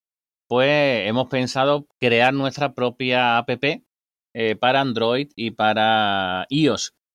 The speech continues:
Y cómo no, eh, qué mejor momento de hacerlo que ahora que viene el problema de agosto, que todo el mundo sabéis que, bueno, que, que en Android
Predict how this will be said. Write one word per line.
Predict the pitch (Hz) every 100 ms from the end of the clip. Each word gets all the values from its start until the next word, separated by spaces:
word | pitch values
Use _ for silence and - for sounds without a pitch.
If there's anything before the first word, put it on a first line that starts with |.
| _
Y | 123 117 107 _
cómo | - 131 147
no, | 160 202 - _ _ _
eh, | 113 113 101
qué | 131
mejor | 135 131 147
momento | 143 147 165 156 165 214 _
de | 165 117
hacerlo | 117 151 147 160 170
que | 117
ahora | 98 101 139 147 139
que | 117
viene | 110 117
el | 110
problema | 117 113 110
de |
agosto, | 110 143 156 170 254 _ _ _ _
que | 104
todo | 98 104
el |
mundo | 110 110 107
sabéis | 110 101 107 127 -
que, | 123
bueno, | 110 135 101
que, | 98 90 85 82 78 - -
que | 98
en |
Android | 95 90 107 123 165